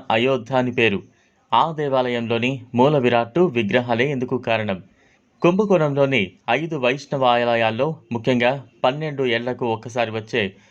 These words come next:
మహామహం ఉత్సవంతో సంబంధమున్న దేవాలయాల్లో రామస్వామి దేవాలయం కూడా ఒకటి. ఆలయంలోని మండపంలో అరవై రెండు స్తంభాలు ఉంటాయి. పూర్తి సమాచారం తెలుసుకునేందుకు వీడియోని స్కిప్ చేయకుండా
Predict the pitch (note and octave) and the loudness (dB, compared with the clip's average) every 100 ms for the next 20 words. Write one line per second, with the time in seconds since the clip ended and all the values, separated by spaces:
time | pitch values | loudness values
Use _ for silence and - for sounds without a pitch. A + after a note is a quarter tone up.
0 | _ _ - B2 B2+ C#3+ C3 B2 C3 C#3 | _ _ -2 -2 0 -2 -2 -4 -4 -8
1 | - A#2 - B2 A#2 A#2 A2+ G2 _ - | -6 -6 -2 -2 -2 2 0 0 _ -2
2 | B2 C#3 B2+ B2+ B2 G#2+ A2+ A2+ A#2 A2 | 0 0 -2 -4 -2 0 0 0 0 0
3 | G#2 G2+ E3 G3 _ _ A2 B2+ D#3+ D3 | 0 2 0 0 _ _ -4 -4 -4 -4
4 | C#3 B2+ A#2+ A#2 A2 A2+ A2 G2+ A2 C#3 | -2 0 0 0 2 2 0 -2 0 0
5 | C#3+ B2 A2+ G2+ F#2+ _ _ _ _ _ | 0 -4 -4 -4 -4 _ _ _ _ _
6 | - B2 F3 F3 C#3 C3 B2 A2 A#2 B2 | 0 2 2 -4 -2 -2 -2 -2 -2 -4
7 | A#2+ A#2 G2+ - _ A#2 C#3 D3 C3 C3 | -4 -2 -2 -4 _ 0 0 -2 -6 -2
8 | B2 B2 B2 B2 A#2 A2+ F#2+ F2 _ _ | 0 0 0 -4 -2 -2 -2 -4 _ _
9 | _ C#3 D3 D3 C#3+ B2+ B2 C3 A#2+ A2+ | _ 0 0 -2 -2 0 0 0 -4 -4
10 | A2+ - A#2 A2 A2 A#2 F2+ - G2 B2 | -6 -2 -2 0 0 0 -2 -6 -2 0
11 | B2+ B2 - B2 C#3+ C#3 C#3 | 0 -4 -6 -2 0 0 0